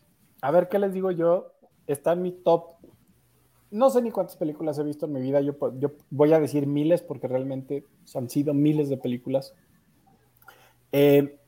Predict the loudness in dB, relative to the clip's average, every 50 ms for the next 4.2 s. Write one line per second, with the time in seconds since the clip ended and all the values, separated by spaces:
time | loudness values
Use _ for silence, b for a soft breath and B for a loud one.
0 | _ _ _ _ _ _ _ _ 6 8 8 8 6 4 -2 -2 -2 2 6 6
1 | 6 6 6 0 -2 0 4 8 8 8 8 6 0 -14 -18 -20 _ _ _ _
2 | _ _ _ _ _ _ -6 0 2 2 2 4 4 4 4 4 4 0 -2 -4
3 | -4 -14 _ _ _ _ -6 -2 2 2 2 2 2 0 2 6 8 10 10 10
4 | 10 8 4 0